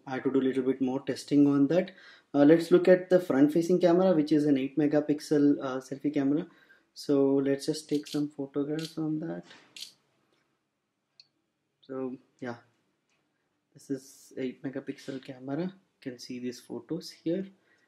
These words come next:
Seems to take good ones. Uh, let me test it, uh, in detail. So if you look at the camera interface itself, it has, uh, some of the options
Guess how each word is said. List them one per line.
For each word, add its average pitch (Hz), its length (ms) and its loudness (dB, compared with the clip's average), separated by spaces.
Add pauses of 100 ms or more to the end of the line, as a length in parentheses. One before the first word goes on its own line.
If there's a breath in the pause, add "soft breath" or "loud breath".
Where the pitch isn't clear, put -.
(480)
Seems 165 240 4
to 170 80 -2
take 165 200 0
good 160 180 2
ones. 185 380 0
Uh, 131 240 2
let 131 280 0
me 147 100 6
test 143 260 -2
it, 143 240 2
uh, 127 180 0
in 123 280 -6
detail. 151 420 0 (240 loud breath)
So - 120 4
if 151 100 6
you 160 80 2
look 165 160 4
at 190 100 2
the 196 100 2
camera 165 360 2
interface 160 500 0
itself, 165 400 -2
it 143 180 0
has, 143 360 2
uh, 123 260 2
some 135 260 0
of 143 120 0
the 139 100 2
options 139 520 -2